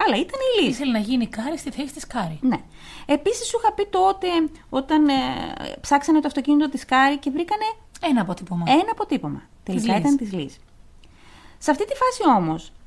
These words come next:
Speaker 1: οι αστυνομικοί δεν ξέρουν τι ακριβώς έχει συμβεί στην Κάρη. Και ανακρίνουν τη Λίζ και αρχίζουν και την πιέζουν για να τους πει περι-, περισσότερα πράγματα, τύπου, ας πούμε,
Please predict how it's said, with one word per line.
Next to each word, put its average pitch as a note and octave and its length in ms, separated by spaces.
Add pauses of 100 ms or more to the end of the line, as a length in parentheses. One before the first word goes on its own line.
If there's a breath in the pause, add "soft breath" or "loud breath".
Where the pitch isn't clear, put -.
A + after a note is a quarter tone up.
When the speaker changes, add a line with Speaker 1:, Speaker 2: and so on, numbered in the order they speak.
Speaker 1:
οι E4 120
αστυνομικοί B3 440
δεν E5 160
ξέρουν C5 280
τι C4 80
ακριβώς F#3+ 380
έχει E3+ 160
συμβεί E3 280
στην D#3 160
Κάρη. C#3 360 (540)
Και - 140 (240)
ανακρίνουν F4+ 560
τη A#3+ 80
Λίζ F3+ 340 (720 soft breath)
και D#4 100
αρχίζουν F#4 300
και C5 140
την E4 120
πιέζουν A3+ 520
για B3 120
να C4 100
τους C4 100
πει G4+ 120
περι-, A#4 260 (100)
περισσότερα G4 420
πράγματα, D#4 360 (240)
τύπου, C#4 220
ας D4 100
πούμε, D4+ 200